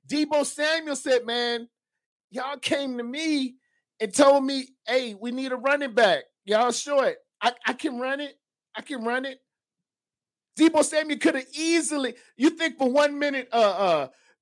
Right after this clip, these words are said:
Davante Adams or, you know, some of the other great receivers, and not, not, not taking them, nothing away from them, you think they would have came to their team and said, "Hey, man, I can run. We, we need a running back. Shh, I'll run it.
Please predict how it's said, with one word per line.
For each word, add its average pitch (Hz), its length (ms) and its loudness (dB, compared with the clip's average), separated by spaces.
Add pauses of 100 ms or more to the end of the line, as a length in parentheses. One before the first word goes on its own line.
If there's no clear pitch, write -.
Davante 247 1000 0
Adams 247 760 2 (340)
or, 185 500 6 (440)
you 254 160 -2
know, 160 320 -8
some 262 280 -4
of 262 60 2
the 247 140 2
other 233 140 -2
great 240 320 -2
receivers, 254 520 -6
and 208 160 -6
not, 226 200 -2
not, 254 200 -8
not 262 180 -2
taking 240 300 -2
them, 220 220 -6
nothing 214 240 -2
away 202 200 2
from 208 180 -6
them, 208 160 -2 (160)
you 226 120 -4
think 269 240 -6
they 262 140 2
would 254 140 0
have 247 100 -8
came 269 300 -2
to 262 120 -10
their 240 180 0
team 311 480 -6
and 269 80 -2
said, 254 400 4 (640)
"Hey, 196 160 -4
man, 190 360 -6
I 185 60 -8
can 202 180 -12
run. 175 160 -8 (160)
We, 320 140 -14
we 185 100 -8
need 202 180 -4
a - 20 -12
running 220 220 -6
back. 214 200 4
Shh, - 200 0 (420)
I'll 143 140 -4
run 180 220 -2
it. 110 80 -18